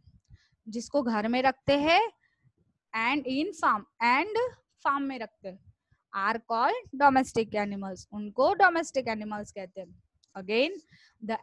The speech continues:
animals that are kept at home and in farms are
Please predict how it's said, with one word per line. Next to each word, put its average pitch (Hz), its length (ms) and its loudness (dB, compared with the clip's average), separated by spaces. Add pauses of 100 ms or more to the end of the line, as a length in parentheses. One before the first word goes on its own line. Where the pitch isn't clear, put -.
animals 330 760 2
that 254 340 2 (120)
are 208 280 2 (120)
kept 269 460 2 (360)
at 214 180 -4 (140)
home 311 460 0 (560)
and 349 380 2
in 247 240 0
farms 247 760 4 (380)
are 294 260 2